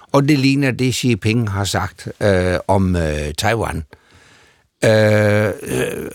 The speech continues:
og en række af de foranstaltninger, som, øh, Trump-administrationen nu iværksætter for at begrænse ytringsfriheden, øh, i, øh, U S A, er jo også stærkt,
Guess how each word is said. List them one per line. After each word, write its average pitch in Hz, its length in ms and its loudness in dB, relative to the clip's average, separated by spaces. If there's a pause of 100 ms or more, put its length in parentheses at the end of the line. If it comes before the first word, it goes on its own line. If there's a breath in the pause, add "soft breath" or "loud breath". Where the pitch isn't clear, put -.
(100)
og 131 440 2
en 120 180 2
række 185 320 2
af 123 100 -2
de 156 200 -4
foranstaltninger, 117 960 -2
som, 95 600 0
øh, 85 180 0
Trump-administrationen 113 840 -2
nu 120 100 2
iværksætter 110 640 0
for 110 160 2
at 104 60 -2
begrænse 113 680 -4
ytringsfriheden, 101 920 0 (140)
øh, 90 420 2
i, 92 400 0
øh, 80 220 2
U 92 200 -2
S 82 100 -4
A, 117 160 2 (640 loud breath)
er 120 60 4
jo 139 100 2
også 170 340 0
stærkt, - 540 -6